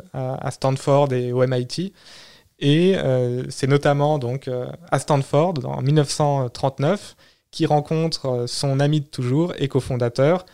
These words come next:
donc, euh, David Packard. Donc David Packard, il est né presque la même année, en, en mille neuf cent douze dans le Colorado. C'est un, un, un, ça a toujours été un élève très brillant, un élève très précoce.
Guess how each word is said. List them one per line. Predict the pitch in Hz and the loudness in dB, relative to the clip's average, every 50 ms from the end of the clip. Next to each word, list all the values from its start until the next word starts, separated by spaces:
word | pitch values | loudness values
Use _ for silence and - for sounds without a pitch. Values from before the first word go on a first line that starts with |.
| _ - - _ _ | _ -20 -20 _ _
donc, | 127 127 135 131 - | -2 -2 -2 0 0
euh, | 135 123 120 | 0 0 2
David | 120 135 143 139 135 160 165 156 | 4 4 4 4 4 2 -2 -2
Packard. | - 131 131 - 123 135 131 131 | -2 -2 -2 -2 -4 -6 -6 -8
Donc | 139 147 _ _ _ _ _ _ _ _ _ _ _ 131 135 | -10 -14 _ _ _ _ _ _ _ _ _ _ _ 0 0
David | 156 156 160 | 0 0 0
Packard, | - 175 165 - 196 185 | -2 -4 -2 -2 -2 -2
il | 175 143 | -2 0
est | 139 | 0
né | 147 147 | -2 -2
presque | 143 _ - 208 208 202 - | -4 _ -2 0 0 0 0
la | 170 160 | 0 0
même | 151 151 147 | 2 2 2
année, | 147 143 147 180 220 220 | 2 2 4 2 2 2
en, | 180 147 | 0 -2
en | 151 - - 139 131 | -4 -6 -4 -2 0
mille | 139 151 | 2 4
neuf | 165 170 - | 4 2 2
cent | - 165 156 | 2 0 0
douze | 147 156 165 165 | 2 2 0 0
dans | 151 135 | 0 -2
le | 135 | -4
Colorado. | 131 - 139 135 135 127 131 131 147 175 208 208 - _ _ _ _ _ _ | -2 -2 0 0 0 0 0 0 0 -2 -2 -4 -8 _ _ _ _ _ _
C'est | _ - - - 147 | _ -10 -4 -2 0
un, | 139 139 135 135 135 - - | 0 0 0 -2 -4 -4 -6
un, | - 139 139 139 143 | -6 -6 -4 -4 -4
un, | 135 147 151 151 | -4 -4 -4 -2
ça | - - | -2 -2
a | 165 | -2
toujours | 220 214 233 | 0 0 2
été | - 196 | 2 2
un | 175 | 2
élève | 175 170 160 | 2 0 -2
très | - - - 160 | -2 -2 -2 0
brillant, | 156 151 151 143 135 127 | 2 2 2 2 0 0
un | 127 131 | -2 -2
élève | 131 135 135 | -2 -4 -4
très | - - 147 | -2 -4 -4
précoce. | 139 - 147 139 - 151 156 185 196 - - | 0 0 -2 0 2 2 2 2 0 -2 -6